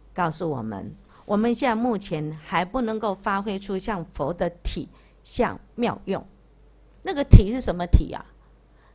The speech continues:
证悟的体，佛就是什么？法界身，充遍全宇宙。为什么？心的智慧让我们达到无时都是安定当中。什么叫定？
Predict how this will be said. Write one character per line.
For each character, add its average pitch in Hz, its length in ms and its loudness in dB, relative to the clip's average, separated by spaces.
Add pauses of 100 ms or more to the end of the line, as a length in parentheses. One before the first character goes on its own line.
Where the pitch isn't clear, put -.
(100)
证 359 220 0
悟 349 80 -4
的 262 140 -2
体， 208 200 2
佛 196 240 -6
就 233 140 -4
是 202 140 -6
什 165 40 -12
么？ 160 180 -8
法 - 460 -8
界 190 240 -4
身， 175 380 -4 (240)
充 311 640 -2
遍 214 340 0 (180)
全 185 300 -6 (200)
宇 - 160 -10 (160)
宙。 - 200 -4 (600)
为 254 140 6
什 226 140 0
么？ 170 220 -8 (640)
心 233 380 -4
的 208 140 0
智 175 280 -6
慧 165 320 -6 (320)
让 226 240 4
我 180 60 -4
们 170 200 -6
达 - 220 -4
到 165 260 -4 (180)
无 208 280 -4
时 185 200 -2
都 208 180 -2
是 202 140 -6 (120)
安 226 280 -4
定 175 220 -6
当 156 200 -6
中。 151 180 -10
什 185 140 -4
么 196 80 0
叫 220 160 2
定？ - 320 -4